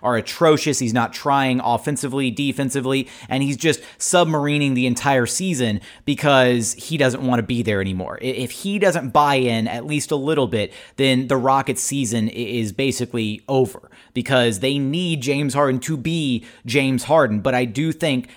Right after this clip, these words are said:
that you're looking at this team, and on paper, this version of this Rockets team has a chance to be much more dynamic, much more versatile than teams in the past. So,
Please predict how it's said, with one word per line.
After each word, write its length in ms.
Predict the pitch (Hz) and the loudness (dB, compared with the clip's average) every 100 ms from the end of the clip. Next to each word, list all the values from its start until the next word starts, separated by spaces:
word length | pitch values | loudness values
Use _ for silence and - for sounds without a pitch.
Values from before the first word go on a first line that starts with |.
| _ | _
that 80 | 123 | -4
you're 160 | 120 | -2
looking 320 | 131 143 160 | -2 -2 -2
at 80 | 151 | -4
this 120 | 147 | -6
team, 280 | - 143 135 | -6 -2 0
and 100 | 123 | 0
on 220 | 123 151 160 | 2 0 0
paper, 580 | 180 202 165 107 98 _ _ - | 0 -2 0 -4 -4 _ _ -2
this 220 | 160 - | -2 0
version 340 | 170 170 131 | 0 0 -2
of 100 | 131 | 0
this 180 | 147 - | 0 2
Rockets 340 | 151 139 139 | 2 2 -2
team 260 | - 170 135 - - | -6 -4 -4 -6 -4
has 180 | 139 127 | -4 -2
a 40 | |
chance 300 | - 156 143 | -2 -4 -4
to 80 | 123 | -4
be 80 | 131 | 0
much 280 | 135 139 | 0 -2
more 140 | 147 147 | -4 0
dynamic, 600 | 127 120 117 139 147 - | 0 2 2 2 0 0
much 220 | 127 120 | -2 -2
more 140 | 135 120 | -2 -4
versatile 800 | 101 139 165 156 127 110 107 - - - | 0 0 0 -2 0 0 0 -4 -16 -4
than 140 | 127 | -2
teams 400 | - 147 135 127 - | -2 0 0 -2 -2
in 160 | 127 | 0
the 80 | 113 | 0
past. 480 | - 131 113 - - | 0 -2 -2 -4 -4
So, 320 | 131 127 120 | 0 2 2